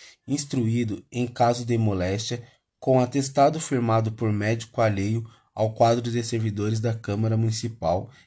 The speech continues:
e será aplicada no boletim do município. Inciso terceiro. A licença à gestante e a licença à paternidade serão concedidas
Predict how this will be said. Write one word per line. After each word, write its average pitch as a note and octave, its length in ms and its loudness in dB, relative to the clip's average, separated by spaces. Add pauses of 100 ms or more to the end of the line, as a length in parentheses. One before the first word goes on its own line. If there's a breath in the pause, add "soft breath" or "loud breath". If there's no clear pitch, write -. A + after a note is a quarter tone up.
(120)
e G2+ 80 -10
será A#2 320 2
aplicada A#2 600 2
no A#2+ 100 0
boletim A2+ 580 0
do A2+ 120 0
município. - 760 -4 (1700 loud breath)
Inciso D#3+ 440 0
terceiro. - 540 -4 (460 soft breath)
A D#3+ 120 4
licença B2+ 720 2
à G#2+ 80 2
gestante G#2 640 -4
e A2 120 -2
a A#2 80 4
licença G#2+ 420 -2
à F#2 40 -4
paternidade G2 760 -4 (320 loud breath)
serão A#2 400 2
concedidas A2+ 800 -2